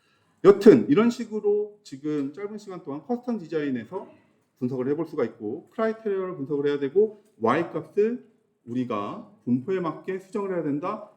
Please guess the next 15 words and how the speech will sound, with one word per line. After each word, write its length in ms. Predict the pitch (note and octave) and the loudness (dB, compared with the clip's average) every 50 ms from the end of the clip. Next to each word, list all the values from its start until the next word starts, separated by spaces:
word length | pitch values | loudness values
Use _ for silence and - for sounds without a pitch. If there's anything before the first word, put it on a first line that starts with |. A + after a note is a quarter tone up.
| _ _ | _ _
X도 1000 | A2+ B2+ D3+ - - - - - A3+ A3 G#3+ - A#3+ B3+ C4+ C4+ D#4 - - - | 2 2 2 2 -2 -12 -6 -2 -2 -2 2 2 2 2 2 0 -6 -12 -16 -14
우리가 520 | - A#2+ A#2 C3+ B2+ B2+ A#2+ C3 B2 G#2 - | -12 -6 -4 -4 -2 0 0 0 -2 -4 -4
만약에 640 | F#2+ G2+ G#2+ C3+ E3+ F3 D#3+ D#3+ C#3+ C#3+ D#3+ G#3+ A3+ - _ _ _ _ _ _ _ _ _ _ _ | -2 0 2 2 2 2 2 2 0 0 0 -2 -8 -14 _ _ _ _ _ _ _ _ _ _ _
제약 300 | - - B2 C3 C#3 C#3 | -6 0 0 0 0 0
조건을 320 | - - - D3 C#3 C3+ | -6 -2 0 0 0 0
걸어야 300 | C3+ - - - B2 C3 | -2 -4 0 0 0 0
된다고 320 | B2 A2 G#2+ G#2+ G2+ G2+ G2+ | 0 -2 -4 -4 -4 -6 -8
하면 220 | G2 E3+ F#3+ - | -8 -8 -10 -12
걸어주자. 580 | - _ A3 A#3 C4+ F#3 D#3+ B2+ A2 G#2 B2 - - _ _ _ _ _ _ _ _ _ _ _ _ _ _ _ _ _ _ | -12 _ -4 -4 -2 -4 -6 -6 -8 -8 -8 -10 -18 _ _ _ _ _ _ _ _ _ _ _ _ _ _ _ _ _ _
파이썬보다 800 | - D3+ D3+ D3+ - D3 B2+ A#2+ A2 G2 A2 D3+ F#3+ A3 - - _ _ | -4 -4 -4 -2 -2 -4 -2 -2 -2 -4 -4 -4 -6 -6 -10 -16 _ _
적절한 420 | _ - - - - D3+ D3+ E3+ E3+ | _ -14 -12 -2 0 0 0 0 -2
것 200 | D#3+ B2+ - - | -6 -6 -8 -8
같다라고 800 | - C#3 C#3 - - A2+ - - - - - _ G#2+ G#2 B2 C3+ | -10 -10 -10 -10 -14 -14 -14 -16 -16 -20 -6 _ -4 2 4 6
하는 160 | C#3 D3 C#3 | 6 6 6
부분으로 800 | C#3 A#2+ A2 B2+ B2 A2+ G2+ F#2+ G2 G#2 C#3+ F#3 G#3+ - - | 4 2 4 6 6 6 6 4 2 2 2 2 2 0 -6